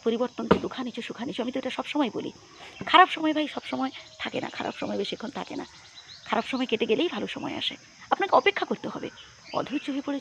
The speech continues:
চলবে না যে না, আমার এখন খারাপ সময় চলছে, আমি এখন কী করব? এই যে ভেঙে পড়লে চলবে না ভাই, তাহলে আপনি সামনের দিকে এগোতে পারবেন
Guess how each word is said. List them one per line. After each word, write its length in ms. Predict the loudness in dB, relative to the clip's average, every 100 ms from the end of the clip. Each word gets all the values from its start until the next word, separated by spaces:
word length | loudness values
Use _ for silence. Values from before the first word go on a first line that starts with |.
| -4
চলবে 200 | -4 -6
না 40 | -8 -16 -20 -20 -20 -20 -20 -4 4
যে 60 | 6
না, 40 | 6 2
আমার 120 | 0 0
এখন 120 | -2 -4
খারাপ 160 | -4 -4
সময় 160 | -6 -4
চলছে, 160 | -4 -4
আমি 80 | -4
এখন 120 | -4 -6
কী 60 | -6 -6
করব? 160 | -6 -8 -10 -20 -20 -20 -20 -20 -20 -20 2 8
এই 60 | 8
যে 40 | 8
ভেঙে 200 | 2 2 2
পড়লে 180 | 0 0
চলবে 180 | -4 -6
না 40 | -6
ভাই, 100 | -4
তাহলে 160 | 0 0
আপনি 120 | 0 0
সামনের 200 | 0 -2
দিকে 120 | -4 -6
এগোতে 200 | -6 -6
পারবেন 200 | -6 -6